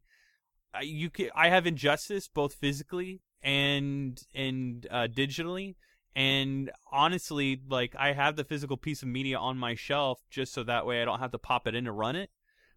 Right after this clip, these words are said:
but it takes the same amount of space.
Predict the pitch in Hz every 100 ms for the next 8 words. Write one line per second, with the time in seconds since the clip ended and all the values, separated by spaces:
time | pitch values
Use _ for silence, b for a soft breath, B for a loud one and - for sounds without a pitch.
0 | - 123 143 151 160 147 - 196 - -
1 | - 180 175 170 165 160 - 170 107 -
2 | -